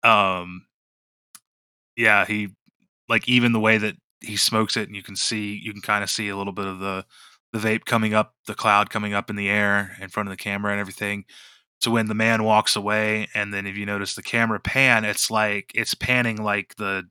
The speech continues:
dead man is sitting up in his grave and looking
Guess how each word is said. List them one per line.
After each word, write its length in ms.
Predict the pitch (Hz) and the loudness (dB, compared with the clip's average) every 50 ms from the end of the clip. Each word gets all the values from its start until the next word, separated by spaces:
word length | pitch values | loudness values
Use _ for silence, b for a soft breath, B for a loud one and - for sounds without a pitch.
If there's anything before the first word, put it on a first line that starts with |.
| _ - | _ -4
dead 200 | 113 107 104 101 | -2 0 0 0
man 260 | 101 101 101 101 95 | -2 -4 -2 -2 -4
is 120 | 92 92 | -4 -4
sitting 400 | - - - - 110 104 101 101 | -2 -2 -2 -2 -2 -4 -4 -4
up 200 | 101 101 98 - | -4 -4 -4 -4
in 60 | 104 98 | -6 -8
his 180 | 95 95 92 | -8 -8 -8
grave 540 | - - 117 113 110 110 104 98 98 98 90 _ b b b b b b _ _ | -6 -2 0 0 0 0 0 0 -2 -2 -6 _ b b b b b b _ _
and 160 | - 104 95 95 | -12 -12 -10 -6
looking 600 | 98 104 104 - - 104 95 95 95 95 98 | -6 -6 -6 -6 -8 -12 -12 -12 -14 -18 -20